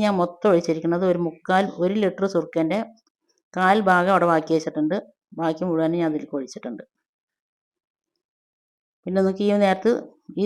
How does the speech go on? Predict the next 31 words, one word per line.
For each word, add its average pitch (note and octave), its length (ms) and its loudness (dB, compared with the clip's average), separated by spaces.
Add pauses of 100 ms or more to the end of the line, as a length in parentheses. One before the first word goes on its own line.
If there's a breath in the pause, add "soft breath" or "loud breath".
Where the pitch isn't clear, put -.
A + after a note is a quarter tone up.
സമയത്ത് F#3 420 0
നിങ്ങൾക്ക് F#3+ 280 -2 (260)
മുളക്, F3 340 0 (160)
ഉപ്പ് - 260 -4 (260)
ഒക്കെ - 240 0 (120)
ചെക്ക് E3+ 200 0
ചെയ്യാം E3+ 220 0
കേട്ടോ. D3+ 60 0 (140)
ചെക്ക് D#3+ 200 -6
ചെയ്തിട്ട് F#3 360 0
ആവശ്യം E3+ 260 -2
ഉണ്ടെങ്കിൽ F3 300 -2
ഇടാം. D#3 180 -2 (2000)
ഇത് E3 160 -4
ഞാൻ F#3+ 180 0
മുളക് F3 280 4
പൊടി G3 200 0
നല്ല E3 240 -2 (120)
എരിവുള്ളതായതുകൊണ്ടാണ് F#3 880 0 (140)
പതിനഞ്ച് E3+ 420 0
ടേബിൾ F3 280 2
സ്പൂൺ D#3+ 200 -2
ഇട്ട്. D#3+ 240 0
നിങ്ങൾ E3+ 260 0
എടുക്കണ E3 320 -2
മുളക് E3 320 0
പൊടി F3+ 240 0
എരിവുള്ളതാണെങ്കിൽ E3+ 720 0 (160)
അതിനനുസരിച്ചിട്ട്, D#3+ 640 -2 (120)
എരിവ് D#3+ 240 -2
കുറവാണെങ്കിൽ E3 600 0